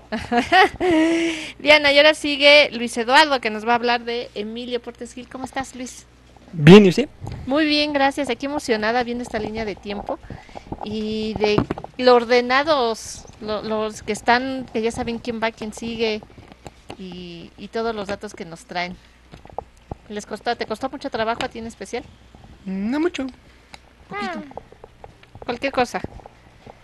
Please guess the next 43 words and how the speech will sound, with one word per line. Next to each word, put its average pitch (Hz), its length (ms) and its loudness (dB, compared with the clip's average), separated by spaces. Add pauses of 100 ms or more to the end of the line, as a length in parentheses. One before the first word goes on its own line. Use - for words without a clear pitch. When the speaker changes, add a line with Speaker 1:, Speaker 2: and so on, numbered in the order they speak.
(1040)
Speaker 1:
Tú 285 80 -2
nos 285 140 0
vas 285 160 2
a 285 40 0
hablar 262 140 4
de 262 80 2
Emilio 254 240 2
Portes 240 360 -2
Gil, 269 260 -2
que 254 100 -2
es, - 180 -4
él 226 340 4
gobernó 220 460 2
de 226 100 4
mil 226 140 0
novecientos, 226 440 -2
dos 262 200 4
años, 339 500 4
de 226 80 -4
Speaker 2:
Sí. 226 40 -8
Speaker 1:
mil 247 120 -8
novecientos 240 500 -8
veintiocho 226 580 -8
a 202 60 -6
mil 202 200 -8
novecientos 196 760 -10
treinta. 202 600 -4 (1200)
Speaker 2:
Sí, - 240 2
Speaker 1:
Así 190 40 8
Speaker 2:
porque 180 220 12
Speaker 1:
que, 151 380 8
a 139 40 4
ver. 139 80 8
Speaker 2:
gobernó 147 340 10
esos 175 360 8
dos 160 280 10
años 180 280 4
porque 139 360 -2
nada 151 300 0
más 156 360 -2
Speaker 1:
¿Te 208 60 -4
ayudo? 247 160 -2 (540)
Speaker 2:
Sí. - 120 -12